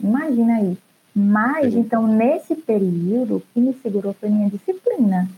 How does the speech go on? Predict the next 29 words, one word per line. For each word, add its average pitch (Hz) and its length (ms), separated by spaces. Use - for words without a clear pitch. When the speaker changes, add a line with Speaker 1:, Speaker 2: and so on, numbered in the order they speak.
Speaker 1:
entende? 196 420
Tipo - 120
assim, 208 120
minha 208 140
disciplina. 277 480
Agora, 208 400
lógico, 185 760
eu 233 300
também 233 600
tive 208 320
que 214 160
melhorar, 196 500
porque - 200
muitas 247 440
vezes, 190 460
né, 185 320
vocês 185 320
falam 190 280
muito 190 260
disso, 190 400
a - 20
gente 185 200
escuta 208 340
muito, 208 360
não 247 200
é 359 100
só 240 220
você 233 300
ligar. 233 460